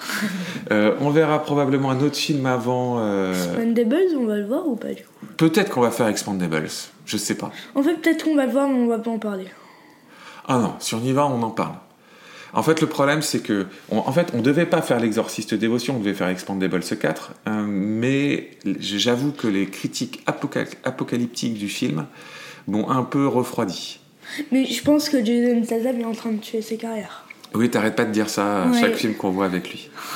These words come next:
Speaker 2: Ouais.
Speaker 1: Euh, je
Speaker 2: Avec
Speaker 1: sais
Speaker 2: Meg, avec celui-là, il se fait défoncer.
Speaker 1: Ouais,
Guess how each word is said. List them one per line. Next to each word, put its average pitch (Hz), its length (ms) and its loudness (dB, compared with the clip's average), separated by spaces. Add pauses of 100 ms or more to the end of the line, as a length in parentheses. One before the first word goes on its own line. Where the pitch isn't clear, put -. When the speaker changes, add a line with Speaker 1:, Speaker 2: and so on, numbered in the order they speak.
Speaker 2:
Ouais. 240 100 2 (500)
Speaker 1:
Euh, 87 480 0
je - 40 2 (120)
Speaker 2:
Avec - 60 6
Speaker 1:
sais 247 180 6
Speaker 2:
Meg, 254 580 4
avec 220 240 0
celui-là, 269 380 2
il 247 120 2
se - 100 -4
fait 214 100 0
défoncer. 214 520 -2 (100)
Speaker 1:
Ouais, 101 280 4